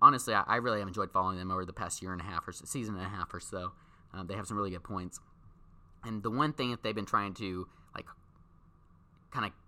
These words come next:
campaign for this entire season with all the A D drama is Jrue Holiday. And we all know how great of a two-way player Jrue Holiday is. But defensively,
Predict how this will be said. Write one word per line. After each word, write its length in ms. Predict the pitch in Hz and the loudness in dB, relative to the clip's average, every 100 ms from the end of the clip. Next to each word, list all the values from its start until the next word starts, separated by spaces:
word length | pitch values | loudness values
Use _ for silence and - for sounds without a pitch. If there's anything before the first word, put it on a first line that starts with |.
| - - | -20 -10
campaign 380 | - 95 117 113 | -6 -4 -2 -2
for 320 | 123 113 113 - | 4 4 2 -6
this 140 | 110 123 | -10 -8
entire 260 | 110 113 107 | -2 -2 -2
season 380 | 117 107 110 113 - - - | -4 -4 -6 -8 -18 -16 -14
with 140 | 82 - | -12 4
all 200 | 123 127 | 6 6
the 80 | 127 | 6
A 160 | 117 | 2
D 160 | 107 104 | 2 4
drama 400 | 101 101 101 104 - - - | 10 10 8 -2 -14 -18 -12
is 120 | 98 | -4
Jrue 160 | 113 | -2
Holiday. 400 | 98 87 87 87 87 - - | 0 -2 -2 -6 -12 -20 -12
And 80 | - | -2
we 80 | 127 | 6
all 100 | 139 | 8
know 80 | 120 | 8
how 140 | 117 | 6
great 200 | 104 104 | 6 2
of 60 | 95 | 2
a 120 | 95 - - - | -2 -8 -14 -6
two-way 240 | 120 95 | -2 -2
player 280 | - 101 87 | -2 -2 -2
Jrue 180 | 95 90 | -4 0
Holiday 300 | 104 92 87 | 0 -2 -4
is. 360 | 95 110 107 - - - - - - | -2 -4 -6 -16 -20 -20 -20 -20 -20
But 320 | - 113 101 - | -6 -2 -2 -4
defensively, 800 | 101 104 - 143 110 90 98 90 | -8 -6 -2 -2 -2 -4 -4 -4